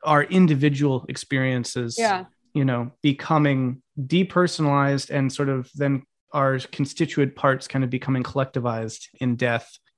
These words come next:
Speaker 1: Is there a way that that itself is a kind of a myth that can provide,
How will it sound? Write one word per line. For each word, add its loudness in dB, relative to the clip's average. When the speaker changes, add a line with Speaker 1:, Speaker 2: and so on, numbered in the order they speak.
Speaker 1:
Is 4
there 8
a 10
way 6
that 2
that 4
itself 2
is 0
a 0
kind 4
of 2
a 2
myth 6
that 2
can 2
provide, 4